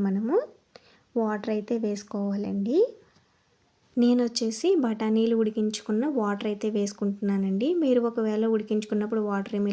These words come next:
లేకపోతే కనుక నార్మల్ వాటర్ కూడా వేసుకోవచ్చండి. ఇలా బఠానీలు ఉడికించుకున్న వాటర్ అయితే వేసుకున్న తర్వాత ఒకసారి బాగా కలిపేసుకోవాలండి. ఈ విధంగా కలుపుకున్న తర్వాత ఇప్పుడు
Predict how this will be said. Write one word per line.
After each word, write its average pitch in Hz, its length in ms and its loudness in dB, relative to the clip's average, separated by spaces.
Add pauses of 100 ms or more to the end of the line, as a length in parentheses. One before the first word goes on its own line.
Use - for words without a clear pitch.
లేకపోతే 196 460 -6
కనుక 202 260 -2 (140)
నార్మల్ 220 340 0
వాటర్ 196 300 -4
కూడా 196 180 -2
వేసుకోవచ్చండి. 190 760 -2 (720)
ఇలా 285 140 2 (100)
బఠానీలు 226 520 0
ఉడికించుకున్న 226 520 0 (120)
వాటర్ 196 300 -2
అయితే 202 260 -4
వేసుకున్న 196 340 -2 (100)
తర్వాత 196 340 -4 (160)
ఒకసారి 208 380 -4 (100)
బాగా 196 320 -2
కలిపేసుకోవాలండి. 190 1000 -2 (300)
ఈ 233 100 4
విధంగా 220 420 0
కలుపుకున్న 202 400 -2 (100)
తర్వాత 214 380 -6 (720)
ఇప్పుడు 254 220 0